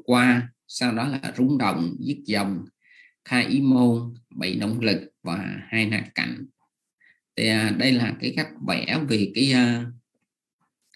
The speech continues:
à, lộ ý môn, à, chiêm bao cảnh rõ, chót, à, na cảnh. À, chót na cảnh. Nó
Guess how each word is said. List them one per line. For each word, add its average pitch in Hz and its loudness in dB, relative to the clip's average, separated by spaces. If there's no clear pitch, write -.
à, 117 -6
lộ 98 -2
ý 131 2
môn, 127 6
à, 120 -4
chiêm 117 2
bao 120 2
cảnh 90 -2
rõ, - -4
chót, 113 2
à, 120 -10
na 110 -2
cảnh. 69 -4
À, 117 -4
chót - -8
na 110 -8
cảnh. - -10
Nó 131 0